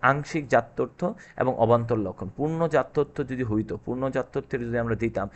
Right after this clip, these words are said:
তাহলে কী হয়ে যেত? এটা, এটা পূর্ণ জাত্যর্থ হইলে তো আমরা এটাকে, আ,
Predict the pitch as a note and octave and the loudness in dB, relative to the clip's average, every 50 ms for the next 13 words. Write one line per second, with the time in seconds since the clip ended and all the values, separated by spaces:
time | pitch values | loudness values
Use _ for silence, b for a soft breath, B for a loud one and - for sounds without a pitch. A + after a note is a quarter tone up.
0 | B B B B - G#2+ A2 A2+ A2 - C3 B2+ B2+ A2+ A2 G2 - - F#2+ G#2 | B B B B -2 -2 0 0 -2 -2 0 0 0 0 -2 -4 -4 -6 -6 -4
1 | - - A2+ A2+ A2 - - C3+ C#3 C#3+ C3 C#3 C3+ C3+ - D3 - - C3 A#2+ | -4 -2 -2 -2 -2 -2 -2 -4 -2 -2 0 0 -2 -2 -4 -6 -6 -4 -4 -4
2 | B2 A#2+ B2 B2 - C3 A#2+ A#2 B2 C3 C3+ B B B B - G2+ A2 A2+ A#2 | 0 0 0 0 2 0 2 4 2 2 2 B B B B -4 0 0 0 0
3 | - A#2+ B2 A#2+ B B B B - | 0 -2 -2 -2 B B B B -2